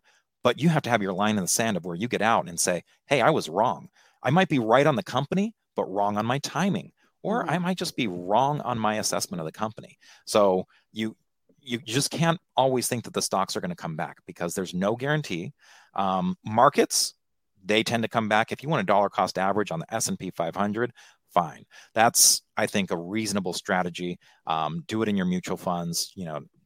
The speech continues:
Speaker 1: do it on the E T F, the spider, you know, S P Y, fine. But individual stocks,
Speaker 2: Right.
Speaker 1: I think it's just way too dangerous.
Speaker 2: Exactly. We, we like buying, uh, on the dips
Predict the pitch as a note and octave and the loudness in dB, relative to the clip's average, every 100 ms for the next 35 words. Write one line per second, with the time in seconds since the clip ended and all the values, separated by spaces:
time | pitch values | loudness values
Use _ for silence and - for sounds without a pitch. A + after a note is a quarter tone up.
0 | - G#2+ G2 E2+ E2+ - F#2+ - F2 - | -8 -4 0 0 -2 -8 -12 -6 -6 -6
1 | - - F#2 F2+ F2 D#2+ - G2+ D2 C#2+ | -6 -4 -2 -2 -4 -6 -12 -12 -10 -10
2 | - - - E2 F#2+ G2+ G2 - G2 D#2+ | -10 -12 -12 -6 0 0 0 0 0 0
3 | D2 - - - G#2 G2 - _ B2+ B2+ | -10 -20 -20 -6 -2 -2 -4 _ -4 0
4 | A#2 A2+ F2+ - G2 D#2+ D3+ - _ - | 0 0 -2 0 2 2 -2 -6 _ -6
5 | A2+ F#2 D#2+ E2 E2 D#2+ - E2+ A2 E2 | -4 -2 -6 -8 -8 -10 -8 -6 -6 -8
6 | - - - _ _ - A3 G#3 G#3 G#3 | -12 -14 -16 _ _ -4 -2 4 8 8
7 | G#3 F3+ E3+ A3+ A#3 A#3 - E3+ G#3+ G#3+ | 6 2 4 4 4 2 -2 0 4 4
8 | G#3 G3+ G3+ G3+ G3+ G#3 F#3 F3+ F3 F3 | 4 4 4 0 -2 -4 0 2 2 4
9 | F#3 G3+ G#3 F#3+ G3 G3+ - - | 4 6 4 4 4 2 2 -14